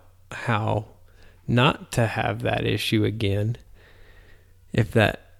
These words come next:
ever does happen again. So it's, in the future, we should be okay, but I just wanted to make sure that we get some type of content out every week because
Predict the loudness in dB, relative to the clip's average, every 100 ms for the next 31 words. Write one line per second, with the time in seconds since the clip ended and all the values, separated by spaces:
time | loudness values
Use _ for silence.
0 | -20 -20 -20 -16 -2 0 2 4 2 2
1 | 0 -2 0 0 0 -2 -6 -8 -8 -4
2 | -2 -2 -2 -2 -2 -2 -2 -4 -6 -12
3 | -12 -16 -16 -20 -20 -12 -2 0 0 2
4 | 2 4 2 2 2 0 0 2 4 2
5 | 0 2 2 2 0 -4 -10 -20 -20 -20
6 | -20 -20 -20 -20 -20 -20 -20 -20 -12 0
7 | 2 2 2 4 6 6 4 2 0 0
8 | 2 4 2 2 0 0 0 2 0 -2
9 | 0 2 2 0 0 -4 -2 2 2 2
10 | 0 2 2 -2 -6 -2 0 -2 -6 -14
11 | -14 -18 -20 -6 -2 0 0 2 2 2
12 | 0 -8 -16 -16 -20 -20 -20 -20 -20 -20
13 | -20 -20 _ -20 -20 -8 -2 2 2 0
14 | -6 -10 -14